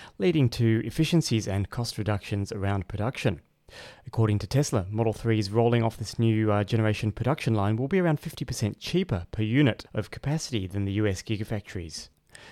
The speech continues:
Although there is some skepticism that Tesla can truly be profitable in China in the face of a softening economy and slow domestic E V market, Tesla has already announced a price cut to the Model three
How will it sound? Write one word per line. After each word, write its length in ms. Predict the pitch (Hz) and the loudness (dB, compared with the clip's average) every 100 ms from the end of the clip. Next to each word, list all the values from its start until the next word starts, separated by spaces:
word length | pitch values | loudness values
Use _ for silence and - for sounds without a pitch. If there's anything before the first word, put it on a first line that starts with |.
| - - | -20 0
Although 320 | 110 104 101 | 2 4 4
there 220 | 98 101 | 4 2
is 120 | 110 | 2
some 320 | - - 107 104 | 2 2 2 2
skepticism 680 | - - 127 - 110 110 | 0 -2 -2 -2 0 0
that 120 | 98 - | 0 0
Tesla 340 | 127 117 117 | 0 0 -2
can 180 | - 135 | 0 -2
truly 300 | - 208 143 | 2 2 2
be 200 | 110 107 | 2 0
profitable 580 | - 156 - 120 117 87 | 0 -4 -4 0 0 0
in 100 | 107 | -4
China 400 | 104 127 156 95 - - - | -2 0 0 -2 -6 -16 -8
in 160 | - 120 | 0 2
the 60 | 113 | 2
face 280 | - 160 | 0 -2
of 120 | 120 113 | 0 0
a 100 | 110 | 0
softening 400 | - 113 113 101 | 0 -2 0 0
economy 480 | 98 - 113 104 | -2 -2 0 2
and 160 | 92 92 | 0 -4
slow 340 | - 104 95 | -4 -2 -2
domestic 480 | 92 98 101 - 104 - | -2 -2 -2 -4 -8 -6
E 140 | 101 | -6
V 180 | 95 101 | -2 -2
market, 480 | 92 131 143 131 - - - - - | 2 0 0 -4 -6 -16 -20 -20 -14
Tesla 340 | - 226 196 | -4 -2 2
has 140 | 135 120 | 2 2
already 520 | 110 113 110 110 110 | 2 2 2 0 -2
announced 340 | 107 104 104 - | -2 0 -2 -6
a 40 | |
price 340 | - 143 160 | -6 -4 -4
cut 240 | - 110 - | -4 -8 -6
to 100 | 107 | -6
the 60 | |
Model 220 | 101 101 98 | -4 -4 -4
three 400 | - 160 104 | -2 0 0